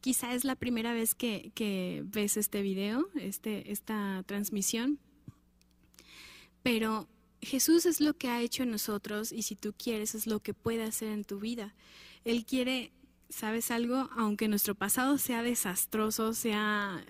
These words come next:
muy vergonzoso, aunque haya mucho dolor, no importa. A Dios no le importa tu pasado, no le asusta tu pasado. Por mucho que hayas hecho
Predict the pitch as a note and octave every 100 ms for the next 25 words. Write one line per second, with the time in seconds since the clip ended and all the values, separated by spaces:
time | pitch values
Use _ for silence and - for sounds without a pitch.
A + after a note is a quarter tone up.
0 | - - A3 B3+ C#4 D4+ C4+ A#3 G3 F#3+
1 | F#3+ G3 - A3 A3 - A3 A#3 G#3+ G3
2 | G3+ G#3 A3+ G#3+ G#3 A#3+ D4 C4 A3 A3
3 | B3 C4 D4+ F4 D#4 G3+ A3+ - F3 G3+
4 | - - - - - - - G#3+ A3 B3
5 | C4+ E4 F#4 - A#3+ B3 B3 C4+ C#4+ -
6 | B3+ B3+ C4 G3+ E3 F#3 A3 G#3+ F#3+ -
7 | _ A#3 C4+ D4 C#4 B3+ - C#4+ D#4 -
8 | - C4 B3 - G#3 - G#3+ F#3+ G#3 -
9 | A3+ A3+ C4 - D4 - A#3+ A#3 - A#3
10 | - - B3+